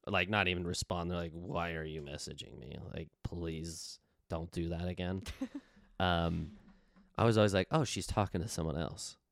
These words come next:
Speaker 2: That was what you told yourself in your
Speaker 1: Yeah.
Speaker 2: mind? Okay, that's fair.
Speaker 1: 'Cause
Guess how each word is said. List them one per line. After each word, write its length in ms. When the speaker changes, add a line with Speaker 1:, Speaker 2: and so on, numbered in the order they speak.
Speaker 2:
That 120
was 140
what 120
you 60
told 220
yourself 320
in 100
your 120
Speaker 1:
Yeah. 240
Speaker 2:
mind? 120
Okay, 380
that's 180
fair. 140
Speaker 1:
'Cause 260